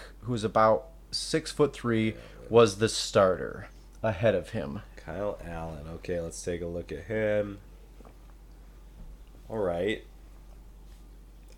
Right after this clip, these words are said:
Speaker 2: Okay, and he's around the same age then? Yep, twenty-six.
Speaker 1: Mm-hmm.
Speaker 2: Gotcha. All right. <clears throat> Kyle Allen. He's got lighter hair.
Speaker 1: And this will only be a one-year snapshot,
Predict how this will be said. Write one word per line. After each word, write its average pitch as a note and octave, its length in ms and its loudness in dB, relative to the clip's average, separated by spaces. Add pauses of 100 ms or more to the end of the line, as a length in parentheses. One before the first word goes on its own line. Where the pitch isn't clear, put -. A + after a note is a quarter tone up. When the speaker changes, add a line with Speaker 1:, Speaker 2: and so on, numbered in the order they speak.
Speaker 2:
Okay, A2+ 380 4 (240)
and G#2+ 200 -4
he's A2 640 -2 (100)
around G#2+ 260 0
the G2+ 40 -6
same G#2+ 300 0
age A2 240 2
then? A#2 320 4 (240)
Yep, G#2+ 320 0
twenty-six. A2 800 0
Speaker 1:
Mm-hmm. - 800 -18
Speaker 2:
Gotcha. F#2 580 -4
All G#2+ 120 0
right. F2 300 0 (960)
<clears throat> - 20 -4 (920)
Kyle A#2 520 -2
Allen. F2+ 480 -2
He's F2 120 -10
got F2 260 -4
lighter G2 500 0
hair. C3+ 720 4 (2250)
Speaker 1:
And A2+ 140 2
this D3 160 4
will F3 140 8
only E3 260 6
be C#3 180 6
a B2 80 12
one-year A2 580 6
snapshot, - 800 -4